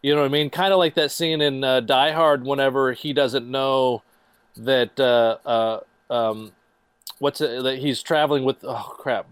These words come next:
A-, A-, A-, Alan Rickman, when they meet down in the, you know, the catacombs of the, uh, the building,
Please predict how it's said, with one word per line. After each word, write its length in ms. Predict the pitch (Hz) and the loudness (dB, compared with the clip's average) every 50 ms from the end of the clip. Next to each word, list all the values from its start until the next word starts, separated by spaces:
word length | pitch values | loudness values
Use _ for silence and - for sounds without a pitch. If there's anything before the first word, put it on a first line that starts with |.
| 120 117 | -10 -6
A-, 60 | - 139 | -4 -2
A-, 320 | 135 127 135 131 127 120 | -2 0 0 0 0 0
A-, 180 | 135 131 131 127 139 | 0 0 0 2 2
Alan 200 | 143 143 131 123 | 2 2 2 2
Rickman, 480 | 135 156 - - 120 110 107 104 101 - _ _ _ _ _ _ _ _ - | 0 -2 -2 -2 -2 -4 -4 -4 -6 -16 _ _ _ _ _ _ _ _ -6
when 100 | 131 131 | -4 -2
they 100 | 135 127 | -2 -2
meet 280 | 123 127 147 156 127 127 | -2 -2 -4 -2 0 0
down 220 | 143 139 139 135 | 2 2 2 2
in 100 | 131 120 | 0 0
the, 100 | 113 110 - | -2 -4 -4
you 160 | 143 131 123 | -4 -4 -4
know, 80 | 117 110 | -4 -4
the 60 | 104 | -4
catacombs 540 | - - 143 131 127 - - 160 143 127 117 | -2 0 0 0 0 -2 -4 -4 -2 -2 0
of 300 | 131 117 107 104 107 107 | -2 -2 -4 -8 -6 -2
the, 420 | 117 113 110 107 104 104 107 - - - - | 0 2 2 2 2 0 -2 -4 -8 -12 -10
uh, 220 | 123 117 110 107 104 | -8 -6 -6 -6 -6
the 80 | 110 | -6
building, 580 | 107 117 147 170 190 147 135 113 107 107 117 | -2 0 2 2 4 2 2 0 0 -2 -6